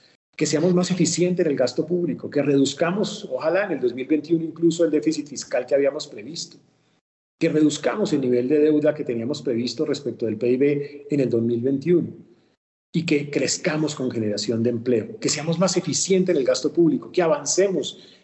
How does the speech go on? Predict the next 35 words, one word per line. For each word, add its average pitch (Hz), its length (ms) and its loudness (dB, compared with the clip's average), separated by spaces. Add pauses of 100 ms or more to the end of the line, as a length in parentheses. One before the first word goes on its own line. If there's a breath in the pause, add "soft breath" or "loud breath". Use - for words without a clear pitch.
en 139 140 2
austeridad 123 420 2
en 127 60 0
el 135 100 0
gasto 151 360 0
público 151 500 2 (440 soft breath)
y 156 120 -2
que 147 140 2
luchemos 143 560 0
activamente 139 560 2
contra 120 260 0
esa 135 120 0
expresión 123 500 0
de 131 100 2
corrupción 139 580 0
en 139 100 4
las 135 100 0
finanzas 113 400 -14
públicas, 127 580 -4 (280 soft breath)
que 131 100 2
es 113 120 0
la 123 100 4
evasión 117 380 -2
fiscal, 139 460 -2
con 139 300 2
nuevos 151 380 4
instrumentos 120 760 -6 (320 soft breath)
que 147 140 0
permitan 123 580 -2
atacar 110 480 -6
ese 131 240 -6
cáncer 117 380 -2
en 110 80 -2
nuestra 107 260 -8
sociedad. 95 360 -8